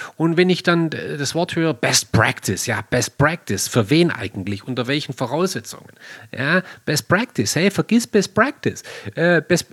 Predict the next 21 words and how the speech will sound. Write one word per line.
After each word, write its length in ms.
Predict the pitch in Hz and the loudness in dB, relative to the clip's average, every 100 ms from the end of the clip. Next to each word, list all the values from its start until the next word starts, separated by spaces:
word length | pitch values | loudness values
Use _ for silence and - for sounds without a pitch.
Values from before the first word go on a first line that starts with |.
| - | -10
okay, 260 | 120 190 | 2 2
Best 260 | 120 139 - | 4 0 2
Practice 340 | 175 190 185 | -2 0 -2
können 160 | - 170 | 0 0
inspirierend 760 | 165 - 143 135 151 147 113 | -2 -2 0 4 6 6 2
sein, 300 | - 82 85 | -4 -12 -10
ja, 240 | 95 135 196 - - | 0 0 0 -4 -6
aber 140 | - 147 | -2 0
bei 140 | 147 | 0
Best 200 | - - | 0 0
Practice 240 | 180 190 | 0 4
muss 140 | 190 170 | 2 2
man 100 | 151 | 4
immer 160 | 202 | 4
verstehen, 300 | 202 165 180 | 4 2 2
okay, 280 | 156 - 165 | 0 2 0
welches 180 | 139 135 | 0 -2
Problem 340 | - 127 147 | -4 2 4
wird 80 | 175 | 4
damit 220 | 180 185 | 2 0
gelöst, 360 | - 175 175 - | 0 0 0 -2